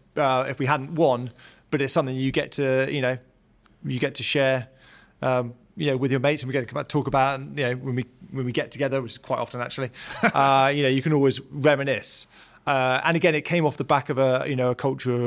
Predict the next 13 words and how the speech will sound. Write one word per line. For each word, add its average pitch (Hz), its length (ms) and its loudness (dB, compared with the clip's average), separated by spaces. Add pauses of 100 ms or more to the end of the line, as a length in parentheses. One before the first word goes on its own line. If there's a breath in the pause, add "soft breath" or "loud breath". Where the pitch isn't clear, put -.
of, 117 300 -6 (100)
of, 123 340 -4
or - 120 -8
certainly 123 220 -2
for 127 120 -6
me, 135 440 0
having 120 200 -2
played 120 240 -4 (140)
a 131 60 -12
bit - 300 -6
before 139 220 -2
these 120 220 -2
guys, 123 420 -4